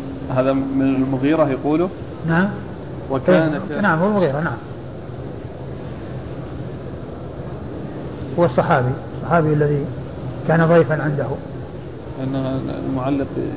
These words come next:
Speaker 1: يذكر أنه في رواية في الترمذي.
Speaker 2: ها، شو يقول؟
Speaker 1: في الترمذي في الشمال يقول: "وكان شاربه".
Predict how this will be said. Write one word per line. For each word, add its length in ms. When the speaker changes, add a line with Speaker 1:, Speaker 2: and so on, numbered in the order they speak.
Speaker 1:
يذكر 340
أنه 160
في 80
رواية 280
في 120
الترمذي. 500
Speaker 2:
ها، 160
شو 60
يقول؟ 160
Speaker 1:
في 220
الترمذي 480
في 120
الشمال 320
يقول: 260
"وكان 500
شاربه". 720